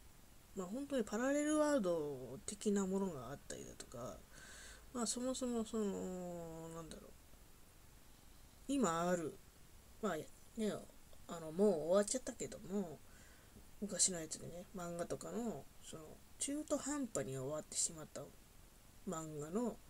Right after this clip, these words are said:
その後みたいな、十年後とかさ。うん。まあ、そもそもの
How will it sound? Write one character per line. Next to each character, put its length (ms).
そ 220
の 160
後 160
み 120
た 100
い 60
な、 80
十 280
年 280
後 140
と 100
か 140
さ。 120
う 40
ん。 320
ま 80
あ、 40
そ 120
も 100
そ 140
も 140
の 280